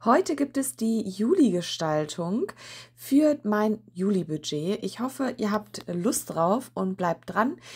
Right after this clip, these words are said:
Es gibt auch wieder eine kostenlose Kalendervorlage, also wenn ihr die haben wollt, bleibt auf jeden Fall dran. Dann verrate ich euch, wie ihr die Kalendervorlage erhaltet. Ich habe mich dazu entschieden, dass mein Sommerbudget schön in Pastellfarben werden soll.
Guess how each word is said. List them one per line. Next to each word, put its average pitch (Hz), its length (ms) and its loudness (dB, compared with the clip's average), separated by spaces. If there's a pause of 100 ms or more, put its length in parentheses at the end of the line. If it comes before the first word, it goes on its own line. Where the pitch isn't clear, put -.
(160)
Es 277 160 -4
gibt 240 180 -2
auch 226 100 -2
wieder 214 220 2
eine 185 180 -2
kostenlose 196 1000 -4
Kalendervorlage, 190 1040 0
also 165 280 -4
wenn 156 100 -6
ihr 160 80 -8
die 165 140 -8
haben 277 180 -4
wollt, 277 180 -4
bleibt 185 220 0
auf 175 120 -6
jeden 170 140 -6
Fall 165 160 -6
dran. 214 340 0 (360)
Dann 196 180 4
verrate 185 400 2
ich - 140 -6
euch, 165 260 -2
wie 165 180 -10
ihr 175 180 -6
die 175 400 -8
Kalendervorlage 165 880 -4
erhaltet. 214 640 0 (260)
Ich 311 180 0
habe 285 120 4
mich 285 100 0
dazu 247 300 2
entschieden, 220 440 0
dass 214 240 2
mein 240 160 2
Sommerbudget 196 760 0
schön 214 560 2 (440)
in 190 320 2
Pastellfarben 160 1080 -2
werden 143 320 -8
soll. 151 460 2